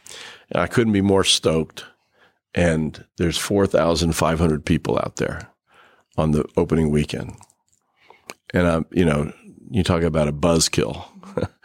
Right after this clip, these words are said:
So, um, pretty quickly, we thought about the fact that there's a road course out there that was created for Formula One. Two-thirds of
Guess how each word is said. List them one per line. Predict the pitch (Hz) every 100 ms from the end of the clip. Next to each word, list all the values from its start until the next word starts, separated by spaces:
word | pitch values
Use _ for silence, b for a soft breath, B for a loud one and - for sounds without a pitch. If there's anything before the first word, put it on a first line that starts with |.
| B B B B B -
So, | - - 113 104 104 98 95 -
um, | 101 98 92 92 87 98 - _ _ _ - - _
pretty | - 117 110
quickly, | - 143 - 98 87 90 90 - _
we | - 98
thought | 90 - 95 92
about | 90 92 90
the | 87
fact | - 95 90 -
that | 92 - -
there's | 92 92 85
a | 85 82 -
road | 95 95 98
course | - 92 78 - -
out | 71 -
there | 53 71 117 -
that | -
was | - -
created | - - 80 78 78
for | -
Formula | - 82 80 87 90
One. | 76 71 71 101 B B B B B B B _ -
Two-thirds | - 104 - 104 101 87
of | 82 82